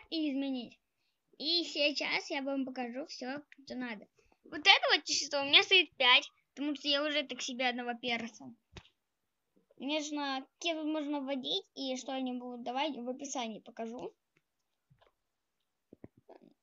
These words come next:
Ну, я ставлю пять. Это отвечает, ребята, за питомцев знак. Этот у нас отвечает за, ну, как бы вам сказать,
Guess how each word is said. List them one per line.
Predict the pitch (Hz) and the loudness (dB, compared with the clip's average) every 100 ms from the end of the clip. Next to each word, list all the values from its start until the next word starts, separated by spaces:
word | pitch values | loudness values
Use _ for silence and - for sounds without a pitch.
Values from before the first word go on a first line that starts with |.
| - | -6
Ну, | 302 311 | -2 0
я | 302 285 339 311 | 2 6 6 6
ставлю | 285 269 294 | 0 -2 -2
пять. | 277 202 - _ | -4 -8 -10 _
Это | - 330 330 | 2 2 2
отвечает, | 285 - 233 277 277 277 | 0 -2 0 2 4 2
ребята, | 240 247 233 | 0 0 -2
за | 240 240 | -6 -6
питомцев | 247 240 226 156 - 220 | -6 -4 -6 -6 -14 -14
знак. | 220 196 180 - _ _ _ _ _ _ _ _ _ _ _ - - _ _ _ - _ | -12 -12 -14 -20 _ _ _ _ _ _ _ _ _ _ _ -20 -20 _ _ _ -20 _
Этот | 302 349 440 339 277 | 4 4 4 0 -6
у | |
нас | 269 285 | -4 -4
отвечает | 285 - 277 262 311 294 277 240 | -6 -8 -8 -4 0 0 0 -4
за, | 254 277 269 262 240 254 - _ _ _ _ _ _ _ _ _ | -4 0 2 0 -2 -8 -14 _ _ _ _ _ _ _ _ _
ну, | 302 | -6
как | 320 311 | -2 -2
бы | 247 | -2
вам | 254 | -6
сказать, | 247 262 240 277 349 440 | -4 -6 -2 0 -2 -4